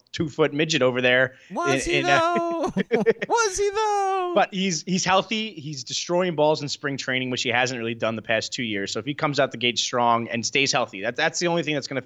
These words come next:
Speaker 1: matter for all three of these guys. You know, uh, Betts went on, and Trout both went on the D L for a little bit last year, so they canceled each other out. If, if one of these three stay healthy and play a full, you know, one fifty-five, one sixty games, they're likely gonna be taking the lead.
Speaker 2: Yeah, I,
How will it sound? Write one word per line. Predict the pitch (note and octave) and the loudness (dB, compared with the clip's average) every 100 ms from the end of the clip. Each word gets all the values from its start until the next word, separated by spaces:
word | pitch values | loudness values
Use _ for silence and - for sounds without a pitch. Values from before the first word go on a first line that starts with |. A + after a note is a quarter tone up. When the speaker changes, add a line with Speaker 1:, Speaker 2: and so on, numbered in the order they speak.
| - | -2
Speaker 1:
matter | B2 B2 B2+ A#2+ _ _ | 0 2 2 0 _ _
for | D3+ | 4
all | D#3 | 4
three | D3+ D#3+ | 4 0
of | D3 | 0
these | A2+ | -2
guys. | A2 F#2+ F#2 - _ _ _ _ | -4 -4 -4 -8 _ _ _ _
You | A#2+ | 0
know, | G#2+ G#2 G#2 - | 4 2 0 -2
uh, | A#2+ A2 G#2+ | 2 4 2
Betts | G#2+ A2 C3+ C3+ | -2 0 0 0
went | C#3+ C3+ | 0 -2
on, | - | 0
and | B2+ B2+ B2+ | 0 0 -2
Trout | B2 C3+ B2 A#2 A#2+ | -4 2 2 0 -2
both | A#2+ B2 | -2 -2
went | C#3 | -2
on | C3+ | -4
the | C3+ | -2
D | C3 C3+ | -2 2
L | C#3 | 2
for | - | 0
a | C3+ | -2
little | C#3+ | 0
bit | C#3+ | 2
last | C3 B2+ - D3+ | 2 2 2 0
year, | D3 | 0
so | A#2+ | 0
they | A#2+ | -2
canceled | - B2+ - | 0 -2 -2
each | B2 | -2
other | C3+ C3 | 2 4
out. | B2+ C#3 C3+ _ _ | 4 2 -2 _ _
If, | - B2 - _ | -6 -6 -8 _
if | C#3 | -8
one | B2 D#3 | 2 4
of | D#3+ | 6
these | D3 C#3+ | 4 2
three | D3 C#3+ B2+ | 0 0 0
stay | - B2+ | 0 0
healthy | A2+ A#2 C#3 C3+ | 2 0 -2 -4
and | A2+ | -4
play | - A#2 | -2 0
a | A#2 | 0
full, | - A#2+ A#2+ | 0 0 0
you | A#2 | 0
know, | G#2+ | 2
one | A2 A2+ | 2 0
fifty-five, | C3+ A#2+ A#2 A#2+ A#2 A#2 | -2 -4 -4 2 4 2
one | A2+ A2+ | 0 -4
sixty | - B2 B2+ | -4 -4 -2
games, | A2 A#2+ D3 - - _ _ | 0 2 0 -2 -10 _ _
they're | C3 B2 | 0 2
likely | A2 - A2+ | 2 0 -2
gonna | G#2+ G#2 | 0 2
be | G#2 G#2 | 2 2
taking | G#2 - A2 G2+ | -2 -4 -2 -2
the | G2 | -4
lead. | F#2+ F2+ - _ _ | -4 -8 -14 _ _
Speaker 2:
Yeah, | C#4+ C4+ | 0 2
I, | A3+ D#4+ F#4 | 4 2 2